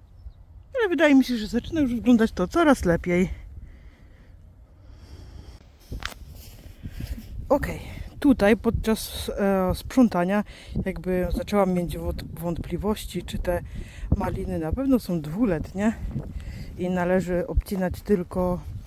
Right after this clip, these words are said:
te, te bardzo stare gałęzie, bo jakby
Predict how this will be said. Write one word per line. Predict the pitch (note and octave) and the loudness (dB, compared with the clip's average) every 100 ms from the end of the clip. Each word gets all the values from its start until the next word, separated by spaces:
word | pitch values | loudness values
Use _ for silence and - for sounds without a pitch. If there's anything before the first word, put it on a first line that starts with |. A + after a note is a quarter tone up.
| - | -10
te, | - E3+ E3 E3 D3 - - - - | -6 -4 -2 -4 -8 -14 -16 -14 -6
te | F3 | -6
bardzo | D3 F3 D3+ D#3+ | -2 -4 -4 -8
stare | - F#3 E3 | -6 -6 -4
gałęzie, | E3+ E3 E3 D#3+ C#3+ F#3 A3+ A#3 _ _ - - - _ _ _ _ _ _ _ _ - | -2 -2 0 -2 -2 2 2 0 _ _ -20 -20 -20 _ _ _ _ _ _ _ _ -12
bo | F3 D#3+ F#3+ F3+ F3 | -8 -2 0 2 2
jakby | F3 D#3+ E3+ F3+ F#3 | 0 -2 -2 0 -2